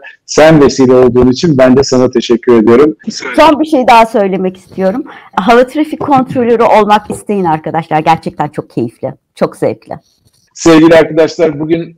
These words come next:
Speaker 1: hava trafik kontrolörü sevgili Emine Tümüklü ile beraberdik. Başka bir Kaptan Baha videosunda görüşmek üzere. Kendinize iyi bakın, mutlu kalın ama her şeyden önemlisi sağlıklı kalın. Görüşmek üzere.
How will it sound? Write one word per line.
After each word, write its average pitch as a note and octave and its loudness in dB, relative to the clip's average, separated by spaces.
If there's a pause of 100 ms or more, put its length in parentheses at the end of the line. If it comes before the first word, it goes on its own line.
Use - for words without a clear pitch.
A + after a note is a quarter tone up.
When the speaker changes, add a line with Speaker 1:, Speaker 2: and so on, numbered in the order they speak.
(120)
Speaker 1:
hava C#3 0
trafik D#3 -6
kontrolörü D3+ 2
sevgili D3 4
Emine C#3+ 4
Tümüklü D3+ 0
ile C3+ 4
beraberdik. C3+ 4 (160)
Başka C#3+ 2
bir D3+ 4
Kaptan C#3 0
Baha C3 4
videosunda B2+ 2
görüşmek B2 2
üzere. B2+ 4
Kendinize C3+ 4
iyi C#3+ 4
bakın, D3+ 2 (300)
mutlu D#3 2
kalın D3 4
ama C3 4
her C#3 4
şeyden C3 4
önemlisi B2+ 2 (180)
sağlıklı A#2+ 0
kalın. G#2 -2 (160)
Görüşmek A2+ -2
üzere. G2+ -2